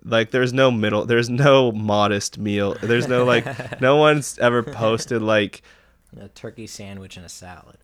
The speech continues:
Speaker 1: Right. <laughs> You, there's no middle ground. You're either eating insanely healthy or, like, a, having a shake instead of a meal,
Speaker 2: Yeah.
Speaker 1: which if that's what you're doing, go fuck yourself.
Speaker 2: Yeah.
Speaker 1: Or you're having, like,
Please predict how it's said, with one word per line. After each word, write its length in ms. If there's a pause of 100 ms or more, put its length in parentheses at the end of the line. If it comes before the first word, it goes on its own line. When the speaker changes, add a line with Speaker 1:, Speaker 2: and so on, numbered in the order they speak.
(240)
Speaker 1:
Right. 400
<laughs> 680
You, 200
there's 240
no 200
middle 340
ground. 380
You're 120
either 320
eating 580 (440)
insanely 720
healthy 640 (420)
or, 320
like, 260
a, 180
having 280
a 60
shake 480
instead 340
of 100
a 80
meal, 460 (400)
Speaker 2:
Yeah. 120
Speaker 1:
which 180
if 120
that's 240
what 120
you're 80
doing, 240
go 100
fuck 320
yourself. 440 (540)
Speaker 2:
Yeah. 120
Speaker 1:
Or 420 (520)
you're 220
having, 460
like, 340